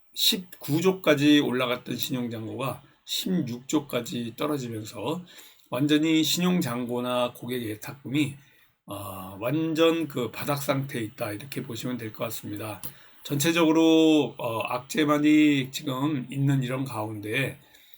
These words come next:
어, 지금 비상카드를 금융위에서, 어, 내놓을 가능성이 굉장히 많은데요. 이달에 십 조 규모의 증시 안정펀드를,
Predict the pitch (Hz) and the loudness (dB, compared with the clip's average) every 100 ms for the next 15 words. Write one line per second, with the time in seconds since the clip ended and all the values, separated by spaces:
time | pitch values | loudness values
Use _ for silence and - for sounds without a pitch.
0 | _ - 123 123 123 139 147 151 151 147 | _ -12 -6 -4 -4 0 2 4 2 -2
1 | 139 _ _ _ _ _ _ _ - - | -4 _ _ _ _ _ _ _ -14 -14
2 | _ - - 151 165 175 - 185 175 147 | _ -12 -4 2 2 2 0 2 2 4
3 | 123 131 101 92 - 139 143 143 135 123 | 2 0 -2 -8 -4 0 2 2 2 0
4 | - 135 131 127 120 - _ - 104 104 | -4 -2 0 -2 -4 -10 _ -12 -8 -6
5 | 107 127 139 135 131 120 123 127 123 120 | -2 0 2 2 -2 -6 -6 -6 -6 -6
6 | 127 127 135 135 113 104 98 107 110 - | -8 -4 0 0 0 -6 -8 -8 -8 -10
7 | - - - - 139 156 160 165 160 151 | -20 -20 -20 -4 2 6 8 8 8 6
8 | - - 202 170 160 135 123 143 185 - | 0 0 0 2 4 4 4 2 0 -2
9 | 147 135 135 113 123 143 135 - 131 120 | -2 0 0 -2 -2 -2 -4 -4 -6 -4
10 | 127 165 202 214 | 0 0 0 -2